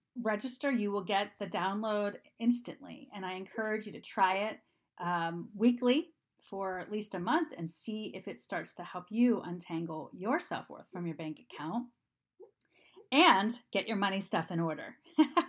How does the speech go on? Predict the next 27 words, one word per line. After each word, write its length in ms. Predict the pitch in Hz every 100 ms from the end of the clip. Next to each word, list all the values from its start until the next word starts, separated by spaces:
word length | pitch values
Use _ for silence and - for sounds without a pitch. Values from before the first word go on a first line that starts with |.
| - - 277 269
It's 380 | 220 254 233 214
the 160 | 190 196
other, 260 | 190 180 - - 254 240
there's 240 | 240 262
a 60 | 247
win-win-win 760 | 226 254 240 226 214 202 208 175
on 140 | 170
this 220 | 170 170
one. 260 | 170 156 - - - -
So 520 | - 214 190 185 185
by 120 | 214 214
making 440 | 226 277 285 277
financial 400 | 240 214 208 214
well-being 420 | 185 175 196 180
a 60 | 165
priority 640 | - 254 311 285 170 170
and 140 | - 170
a 40 |
system 460 | 170 - 294 - 208
in 100 | 180
your 140 | 160 156
week, 320 | 277 247 - -
you 160 | 185 175
are 140 | 180
acknowledging 800 | 175 185 185 208 247 240 220 175
its 180 | 160 -
importance, 760 | 143 - 240 240 294 - -